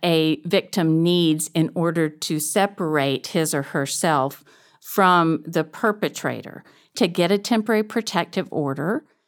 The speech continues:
the process typically is you can go and get it on an ex parte basis, which means you don't have to have an attorney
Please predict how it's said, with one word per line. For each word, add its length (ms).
the 120
process 480
typically 560
is 160
you 80
can 240
go 440
and 240
get 300
it 420
on 240
an 220
ex 280
parte 640
basis, 800
which 340
means 500
you 100
don't 300
have 220
to 80
have 220
an 80
attorney 760